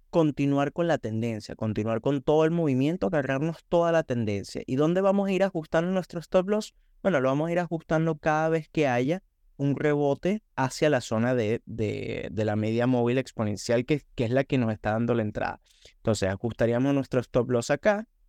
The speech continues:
ajustaríamos después nuestro stop loss acá, y así hasta el momento en el que,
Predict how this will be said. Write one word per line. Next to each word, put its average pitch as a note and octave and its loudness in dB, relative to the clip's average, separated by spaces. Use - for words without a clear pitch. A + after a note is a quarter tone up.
ajustaríamos A#2+ 0
después D#3 0
nuestro C#3 -6
stop - -8
loss - -2
acá, F#3+ 2
y B2+ 2
así F3+ 0
hasta C#3 -2
el C3 2
momento B2+ 0
en D#3 0
el A#2+ -2
que, A2+ -4